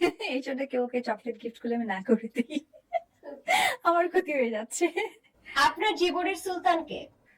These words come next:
Speaker 1: আমার দাদু।
Speaker 2: দাদু?
Speaker 1: হ্যাঁ।
Speaker 2: কাকে কোনোদিন ক্ষমা করতে চান না?
Speaker 1: আমাকেই।
Speaker 2: কেন?
Speaker 1: কারণ প্রত্যেকটা ভুলের ডিসিশনে আমি নিজেই হয়তো নিয়েছি, না হলে হতো না।
Speaker 2: আপনি কি অর্নামেন্ট ফ্রিক?
Speaker 1: ভীষণ।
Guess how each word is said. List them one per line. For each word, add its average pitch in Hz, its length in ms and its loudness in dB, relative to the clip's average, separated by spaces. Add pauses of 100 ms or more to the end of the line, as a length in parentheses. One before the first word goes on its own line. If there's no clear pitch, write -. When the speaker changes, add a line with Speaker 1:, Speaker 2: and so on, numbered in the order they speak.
(500)
Speaker 1:
আমার 226 200 8
দাদু। 190 320 0 (1400)
Speaker 2:
দাদু? 226 580 2
Speaker 1:
হ্যাঁ। 175 300 -4 (760)
Speaker 2:
কাকে 330 260 2
কোনোদিন 392 460 -2
ক্ষমা 269 260 0
করতে - 300 -6
চান - 240 -6
না? - 160 -12 (600)
Speaker 1:
আমাকেই। 202 480 2 (1000)
Speaker 2:
কেন? 254 260 2 (480)
Speaker 1:
কারণ 302 180 6
প্রত্যেকটা 294 420 0
ভুলের 262 280 -2
ডিসিশনে 254 400 -2
আমি 226 180 2
নিজেই 226 320 2
হয়তো 202 200 -2
নিয়েছি, 170 440 -6 (160)
না 208 100 -4
হলে 202 140 -4
হতো 190 240 -8
না। 180 140 0 (600)
Speaker 2:
আপনি 262 200 4
কি 285 60 4
অর্নামেন্ট 262 460 4
ফ্রিক? 359 260 -4 (560)
Speaker 1:
ভীষণ। 262 840 2